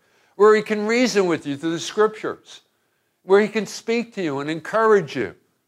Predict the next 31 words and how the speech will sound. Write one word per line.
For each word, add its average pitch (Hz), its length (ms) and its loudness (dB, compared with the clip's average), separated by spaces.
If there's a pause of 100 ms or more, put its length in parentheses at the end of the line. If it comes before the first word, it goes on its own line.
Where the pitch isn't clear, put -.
and 175 140 -6
put 240 220 0
those 202 220 4
desires 196 600 4
within 185 300 -2
your 185 160 -2
heart. 185 460 0 (260)
How 220 140 -2
does 233 160 -2
it 233 80 -2
happen? 226 420 -4
One 233 240 0
of 196 120 0
the 175 240 4 (280)
most 175 220 2
profoundest 196 840 -2
ways 127 460 -2 (360)
that 156 120 4
it 147 80 -2
happens 156 400 0
is 156 140 -8
just 202 260 -4
simply 214 320 -2
through 196 180 -2
the 175 120 2
study 185 440 2
of 147 120 2
the 160 80 2
Word 170 400 4 (180)
of 170 180 2
God. 185 440 4